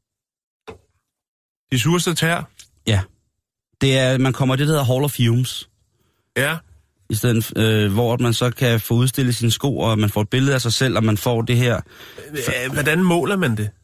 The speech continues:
Speaker 1: Er, er der et dommerpanel, eller har man nogle, noget maskineri, som ligesom, øh
Speaker 2: Det her skal jo lige siges, at den her konkurrence er sponsoreret af et skodeodorantfirma.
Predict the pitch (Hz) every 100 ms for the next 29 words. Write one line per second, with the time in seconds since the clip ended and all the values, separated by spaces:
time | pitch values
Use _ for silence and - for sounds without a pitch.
0 | _ _ - 120 - 131 123 120 143 165
1 | 214 180 180 170 170 165 143 127 123 120
2 | 127 131 120 113 110 110 107 101 101 104
3 | 110 131 120 120 185 220 180 - 147 139
4 | 131 147 131 123 110 101 95 87 95 -
5 | - - - - - _ _ _ _ _
6 | _ _ _ _ _ - 156 143 147 147
7 | 165 - 101 101 - 113 139 151 143 131
8 | 107 117 120 117 - 107 107 117 95 131
9 | 110 101 - - 160 151 101 90 - -
10 | 53 -